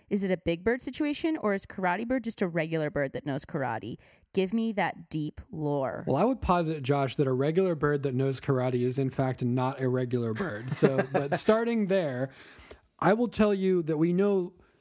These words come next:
Speaker 2: we have more questions about Karate Bird than we have answers.
Speaker 1: I'm so sorry. I do need to stop you. I think that that means that we are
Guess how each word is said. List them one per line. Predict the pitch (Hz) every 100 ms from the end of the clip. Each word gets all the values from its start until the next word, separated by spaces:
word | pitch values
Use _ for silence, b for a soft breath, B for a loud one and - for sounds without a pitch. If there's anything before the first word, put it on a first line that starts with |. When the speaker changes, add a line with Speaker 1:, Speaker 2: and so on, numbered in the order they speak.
| b b b
Speaker 2:
we | 156 214
have | 339 285
more | 226 220
questions | - - 196 170 - 196 180
about | 175 180 -
Karate | - 180 170 170 170 160
Bird | 175 170 151
than | 147
we | 139
have | 113 131 123
answers. | 123 123 131 170 175 175 156
Speaker 1:
I'm | 208 226
so | - 185
sorry. | 175 156 156
I | 170
do | 175 170
need | 151
to | 156
stop | - - -
you. | - 92 170 -
I | 185 175
think | - - 185 180
that | 190
that | 180 156 147
means | 160 156 180 214 240 - - _ -
that | 175 165 170
we | 175 170 -
are | 156 147 143 147 143